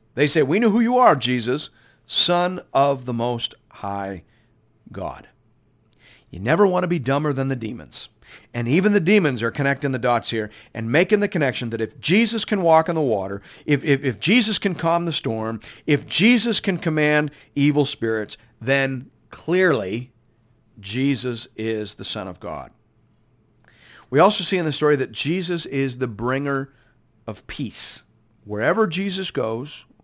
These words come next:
wh-, whether he, whether he goes out on the storm in a boat, or whether he goes out to the chaos of the Gentiles and the Decapolis, wherever he goes, his presence brings peace.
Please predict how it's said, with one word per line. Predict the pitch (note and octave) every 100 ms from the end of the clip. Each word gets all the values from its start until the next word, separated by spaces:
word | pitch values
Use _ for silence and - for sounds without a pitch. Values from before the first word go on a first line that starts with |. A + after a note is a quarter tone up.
| _ _ -
wh-, | A#2+ C3+
whether | C#3+ E3+
he, | F3 E3+ - -
whether | D#3+ F#3+
he | F3
goes | F#3 D3+
out | E3+ F#3
on |
the | F#3
storm | - E3 F3 F3
in |
a | F3
boat, | D3+ D#3 E3 - _ _ _
or | C#3
whether | B2+ D#3 F3 F#3+
he |
goes | E3 F3+ D#3+
out | F3 F#3
to |
the | F3
chaos | E3+ F#3 E3 E3+ E3+ -
of | E3
the | D#3+
Gentiles | D#3 E3 D#3+ D#3+ D#3+ D#3+
and | E3
the |
Decapolis, | D3+ C#3 D3 C3+ C3 B2+
wherever | C3 C3 D3 G3+ A#3+
he | G#3
goes, | F3 A#3 A3 A#2+ D3 F#3 - - _ _ _ _ _ _ _ _ _
his | B2+ -
presence | - D3+ C#3+ D3+
brings | - B2 B2+ B2 -
peace. | - B2 G#2+ - -